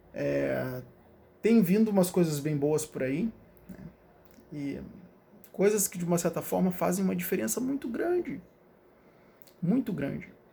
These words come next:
né? E que é de uma extrema necessidade a gente ter conhecimento,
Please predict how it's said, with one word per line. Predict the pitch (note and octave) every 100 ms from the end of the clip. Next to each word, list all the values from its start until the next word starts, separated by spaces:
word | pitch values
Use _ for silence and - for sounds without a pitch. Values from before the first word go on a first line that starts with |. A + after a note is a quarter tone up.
| _ - _
né? | E3 D#3+
E | F#3+ E3
que | - - E3+ D#3 C#3+ -
é | D#3+ F3+
de | G3
uma | G3+
extrema | F#3+ - F#3+ G#3
necessidade | F#3 F3 F3+ F3 D3+ D3+ D#3+
a | D3+
gente | D#3+ -
ter | F3
conhecimento, | F3 E3+ - F3 C#3+ -